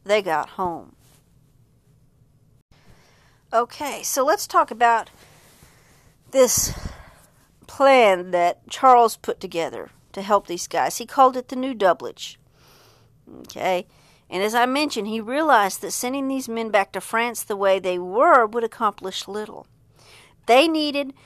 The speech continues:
their strength of character restored, and they needed to recover from what they had suffered. And the few men that had ever made it back to France had returned rather quickly to their former ways.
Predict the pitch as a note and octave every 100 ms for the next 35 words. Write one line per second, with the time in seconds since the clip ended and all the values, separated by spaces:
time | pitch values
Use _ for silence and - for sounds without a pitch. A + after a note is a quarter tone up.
0 | _ - A3 - - B3 B3+ - A3 G#3+
1 | - A#3 A#3 A3 F#3+ F#3 - - F#3 C#3+
2 | D#2+ - _ _ _ _ - G3+ G3 G#3
3 | A#3+ B3 A3+ - F#3 F#3 - A#3 A#3 A#3+
4 | A#3 B3+ A3 G3 G3 G3 G3 G3+ - -
5 | F3+ - - - _ _ _ _ _ _
6 | _ _ _ _ G3+ - C4 D#4+ C#4 C4+
7 | C4 A#3+ G#3+ G#3+ - A3+ A#3 G3+ F#3+ A#3
8 | F#4 D4 G3 F3+ F3 - - F3 F3 E3+
9 | E3 - - _ _ A3 F#3 G3 G3 B3
10 | A#3+ A3 G#3 G3 F#3 - - G#4 - F3+
11 | C3+ - F#3 F#3 - G3+ F#3+ F#3 F#3 G3+
12 | F3+ D#2+ - -